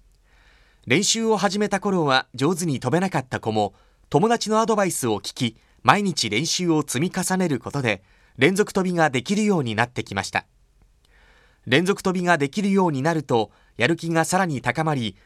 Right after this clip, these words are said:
記録もぐんぐん伸びてきています。大会当日にどこまで記録を伸ばせるのか、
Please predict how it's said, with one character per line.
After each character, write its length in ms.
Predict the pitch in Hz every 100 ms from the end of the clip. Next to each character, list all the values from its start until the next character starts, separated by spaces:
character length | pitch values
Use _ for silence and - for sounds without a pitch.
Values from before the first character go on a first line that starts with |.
| _ -
記 120 | -
録 200 | 214 208
も 140 | 208
ぐ 160 | 139 190
ん 80 | 240
ぐ 120 | 180
ん 60 | 143
伸 100 | 143
び 120 | 151
て 120 | 117
き 80 | -
て 100 | 104
い 80 | 92
ま 100 | 95
す。 180 | - - _ _ _ _ _ _ _ _ _ _ _
大 160 | - 147
会 180 | 156 156
当 140 | 147
日 260 | 160 165 151
に 200 | 147 - _
ど 120 | 147
こ 100 | 208
ま 120 | 208 151
で 120 | 117
記 140 | -
録 260 | 165 185 180
を 100 | 151
伸 100 | 113
ば 100 | 196
せ 160 | 214
る 60 | 190
の 120 | 160
か、 260 | - 107